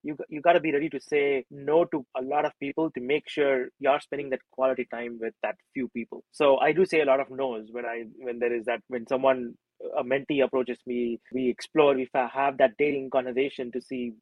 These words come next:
you know, what we like, what we know about each other, et cetera. If I don't have the time, I should be honest to say no, not overcommit myself. So that's one thing I try to do a lot, but I do say yes to a lot of these introductory conversations. And I think that is very important, because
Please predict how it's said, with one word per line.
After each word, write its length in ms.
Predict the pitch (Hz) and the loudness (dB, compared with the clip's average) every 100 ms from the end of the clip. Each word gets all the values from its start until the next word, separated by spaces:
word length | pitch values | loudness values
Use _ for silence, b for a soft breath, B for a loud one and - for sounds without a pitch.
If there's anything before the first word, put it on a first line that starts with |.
| _ | _
you 80 | - | -18
know, 160 | 120 110 117 | -14 -6 0
what 120 | 131 | 0
we 80 | 120 | 2
like, 420 | 117 151 139 127 | 6 6 4 -2
what 140 | 120 120 | -8 -8
we 80 | 117 | -4
know 140 | 147 | -4
about 180 | 135 123 | -2 -2
each 160 | 120 | -4
other, 180 | 131 120 | -4 -4
et 120 | 113 - | -6 -8
cetera. 300 | 143 156 160 _ _ _ | -6 -4 -4 _ _ _
If 120 | - | -6
I 80 | 143 | -2
don't 180 | 143 185 | 2 4
have 140 | 170 | 2
the 60 | 147 | -2
time, 340 | 135 131 156 | -4 -4 -4
I 160 | 147 131 | -4 -4
should 200 | - 147 | -6 -8
be 120 | 143 | -4
honest 260 | 135 131 123 | -2 -2 -6
to 80 | 120 | -12
say 180 | - 120 | -6 -6
no, 340 | 113 110 107 - _ _ _ | -6 -6 -6 -8 _ _ _
not 240 | 139 147 151 156 | -2 0 0 -2
overcommit 460 | 147 147 127 123 - | -2 -2 -4 -8 -8
myself. 340 | 110 - 107 - | -12 -10 -10 -4
So 80 | 135 | 0
that's 240 | 143 - | 0 0
one 240 | 139 151 | -4 -2
thing 340 | 160 156 147 135 | -2 -4 -2 0
I 140 | 127 - | 0 -2
try 200 | - 135 | 0 0
to 80 | 143 | 2
do 240 | 135 131 120 | 0 2 2
a 0 | |
lot, 300 | 110 113 - - | 0 -2 -4 -2
but 240 | 143 - | 0 0
I 100 | 139 | -2
do 160 | 143 165 | -2 -2
say 200 | - 143 | 0 0
yes 260 | 131 135 - | 0 -4 -2
to 120 | 131 | -4
a 80 | 123 120 | -4 0
lot 160 | 139 143 | 2 2
of 140 | 131 | 0
these 240 | 120 123 104 | -4 -8 -10
introductory 500 | 131 127 120 - 120 | -10 -6 -6 -6 -10
conversations. 540 | 120 110 113 - - - | -8 -8 -8 -10 -4 6
And 120 | 131 | 6
I 60 | |
think 260 | 147 202 139 | 6 2 4
that 200 | 156 180 | 6 8
is 140 | 190 | 6
very 260 | 131 151 147 | 4 -2 -2
important, 440 | 139 127 131 165 | -6 -4 -4 -4
because 340 | 143 127 131 | -6 -2 -2